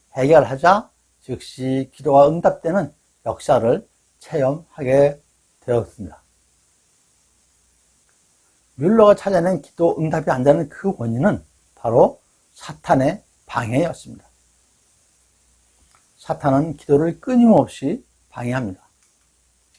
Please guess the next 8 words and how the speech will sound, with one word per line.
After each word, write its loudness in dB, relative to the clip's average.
여러분, 2
성경에서 0
응답받지 0
못한 -4
기도는 -8
어떤 -2
경우가 -2
있을까요? -10